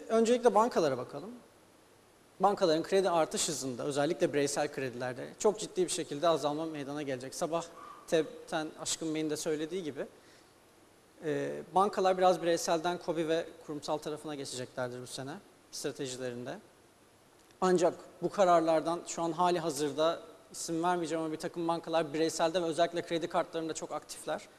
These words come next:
Bu bankaların gerçekten etkilenmesi beklenebilir, e, ve strateji değişikliklerine gitmesi beklenebilir. Yine komisyon gelirlerinde bu krediler ve kredi kartları düşüşüne bağlı olarak azalmalar gözükebilecektir.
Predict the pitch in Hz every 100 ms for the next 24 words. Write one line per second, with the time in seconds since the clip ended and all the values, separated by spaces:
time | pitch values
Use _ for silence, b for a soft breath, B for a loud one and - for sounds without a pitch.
0 | B 147 156 156 156 160 156 - B B
1 | B - 170 180 165 165 165 - 170 180
2 | 185 - 202 - - 156 156 185 190 196
3 | 208 - - B B - 147 147 147 151
4 | 151 156 190 180 - 180 185 185 170 -
5 | - - - 160 156 165 147 147 139 135
6 | 131 - 123 120 131 - - - - b
7 | b b b - 226 220 220 208 208 220
8 | 208 196 196 196 190 190 196 190 175 190
9 | 185 165 170 170 165 165 175 151 147 151
10 | - 151 139 - 165 143 147 143 139 147
11 | 135 143 143 147 156 127 117 - 120 117
12 | 117 - - -